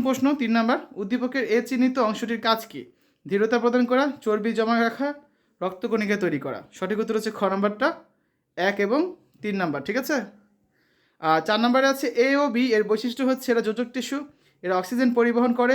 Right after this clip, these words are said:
এদের প্রধান উপাদান ক্যালসিয়াম। সঠিক উত্তর শুধুমাত্র প-, প্রথমটাই, ক নাম্বারটা, যে এরা যোজক টিস্যু। তো শিক্ষার্থীরা, এই হচ্ছে আজকে আলোচনা। আমরা আগামী ক্লাসে দুটো সৃজনশীল প্রশ্ন রয়েছে বিশ পৃষ্ঠায় এবং একুশ পৃষ্ঠায়, তো এই সৃজনশীল প্রশ্ন দুটো নিয়ে আলোচনা করব। আজকের ভিডিওতে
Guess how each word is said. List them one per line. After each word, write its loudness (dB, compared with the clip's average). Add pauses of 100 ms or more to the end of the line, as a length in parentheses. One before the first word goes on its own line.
(120)
এদের 0
প্রধান 0
উপাদান 0
ক্যালসিয়াম। -2 (640)
সঠিক 0
উত্তর -2
শুধুমাত্র 0 (120)
প-, -2
প্রথমটাই, 0
ক -2 (120)
নাম্বারটা, -2
যে -4
এরা 2 (240)
যোজক -4
টিস্যু। -12 (640)
তো -4
শিক্ষার্থীরা, 2
এই 4
হচ্ছে 0
আজকে 0
আলোচনা। -2 (120)
আমরা -2
আগামী 2
ক্লাসে 0 (560)
দুটো -4
সৃজনশীল 0
প্রশ্ন 0 (100)
রয়েছে 2 (120)
বিশ -6
পৃষ্ঠায় -2
এবং -2 (100)
একুশ -6
পৃষ্ঠায়, -2 (460)
তো -8
এই 0
সৃজনশীল -2
প্রশ্ন -4
দুটো -2
নিয়ে 2 (460)
আলোচনা -2
করব। -10 (560)
আজকের -2
ভিডিওতে 2